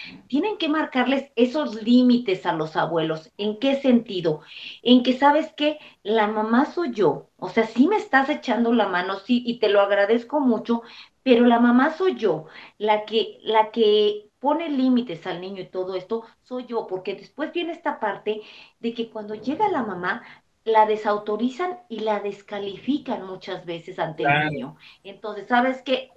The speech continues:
Speaker 1: Te vas a ir a dormir a las ocho y entonces la abuela le dice, "No, déjalo una hora más porque va a ver la televisión conmigo".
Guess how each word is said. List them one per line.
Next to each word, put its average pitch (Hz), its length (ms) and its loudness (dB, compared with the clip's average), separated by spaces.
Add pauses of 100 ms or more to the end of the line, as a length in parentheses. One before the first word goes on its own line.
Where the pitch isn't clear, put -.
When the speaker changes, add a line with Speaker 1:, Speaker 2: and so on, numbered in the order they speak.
(140)
Speaker 1:
Te 226 120 4
vas 240 260 4
a 240 120 0
ir 254 180 -2
a 240 80 2
dormir 226 380 0
a 233 60 2
las 214 240 2
ocho 226 300 -2
y 226 140 -4
entonces 214 400 -6
la 190 80 -4
abuela 208 280 -2
le 190 80 -6
dice, - 240 -10 (220)
"No, 240 240 0
déjalo 247 340 0
una 240 220 6
hora 233 200 2
más 247 280 2
porque 208 200 -4
va 208 80 4
a - 20 6
ver 214 100 4
la 202 160 0
televisión 170 460 -10
conmigo". 170 520 -12